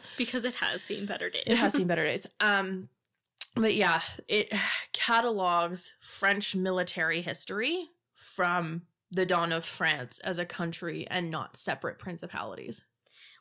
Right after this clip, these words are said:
Speaker 1: Which i-, is very interesting if you have any interest in military history.
Speaker 2: Or if you have interest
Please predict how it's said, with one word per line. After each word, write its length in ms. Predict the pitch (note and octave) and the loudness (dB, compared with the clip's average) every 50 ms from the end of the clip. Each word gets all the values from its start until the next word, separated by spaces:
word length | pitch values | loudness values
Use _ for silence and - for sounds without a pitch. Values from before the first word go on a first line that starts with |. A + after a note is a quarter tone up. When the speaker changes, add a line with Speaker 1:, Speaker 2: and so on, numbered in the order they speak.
| _ | _
Speaker 1:
Which 200 | - G#3+ G#3+ G#3 - - _ _ - | -8 -6 -6 -6 -8 -8 _ _ -2
i-, 160 | A3 G#3+ - - | 0 0 0 0
is 180 | - A#3+ A#3 | -2 -2 -2
very 320 | A3 G#3+ G#3 F3 - - - | -2 -2 -2 -2 -2 -4 -4
interesting 640 | G#2 - - - - - - - - F3+ F#3 - | -6 -10 -10 -10 -10 -8 -6 -6 -4 -4 -6 -6
if 180 | - - G3+ - | -8 -10 -10 -8
you 120 | - G3+ | -8 -8
have 200 | G#3 - F3+ F3 - | -6 -6 -6 -6 -6
any 280 | - F3 F3 F3 - | -8 -8 -8 -10 -10
interest 480 | - - G3 - - - G#3 - - - - | -12 -12 -10 -8 -8 -8 -8 -10 -14 -12 -12
in 400 | - F3 - - - - - G3+ - _ _ _ _ _ _ _ _ _ _ _ _ _ _ _ _ _ _ _ _ - | -10 -10 -10 -10 -12 -14 -16 -16 -18 _ _ _ _ _ _ _ _ _ _ _ _ _ _ _ _ _ _ _ _ -6
military 400 | A3+ G3+ - G3+ - - - - | -6 -4 -2 -2 -2 -2 -4 -6
history. 380 | G#3+ - - - - - - - - - - _ _ _ - | -6 -6 -6 -8 -6 -8 -12 -14 -16 -20 -20 _ _ _ 0
Speaker 2:
Or 200 | A3 G#3+ G#3 G3 | 2 4 4 4
if 160 | G3 G3 G3 | 2 2 0
you 140 | G3+ G3 G3 | -2 -2 0
have 300 | F#3+ G3 F#3 F3+ E3 - | 0 2 0 0 0 -2
interest 720 | E3+ F3 F3+ F3 - - F3 E3+ E3+ - - - - - | -4 -2 -2 -4 -2 -2 -2 0 2 2 2 2 2 0